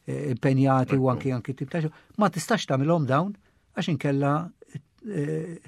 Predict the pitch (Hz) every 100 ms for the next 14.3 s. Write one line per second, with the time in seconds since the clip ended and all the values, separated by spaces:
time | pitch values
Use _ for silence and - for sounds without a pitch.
0 | _ _ _ _ _ _ - 170 143 131
1 | 165 - - _ _ - 101 104 98 -
2 | 147 131 127 139 180 151 - 180 247 190
3 | 143 143 160 151 143 147 135 135 170 143
4 | 123 143 139 139 139 127 117 147 127 135
5 | 131 127 120 147 120 117 117 113 131 120
6 | 123 - - 120 113 - - - - -
7 | - _ - - 123 117 - _ _ _
8 | _ _ _ _ _ _ _ _ _ 226
9 | 262 - 196 147 147 _ _ _ _ _
10 | _ _ _ _ _ _ _ _ _ _
11 | _ _ - 185 185 120 117 117 120 -
12 | 98 82 90 90 151 151 208 240 185 180
13 | 170 151 147 139 127 123 120 113 135 208
14 | - 120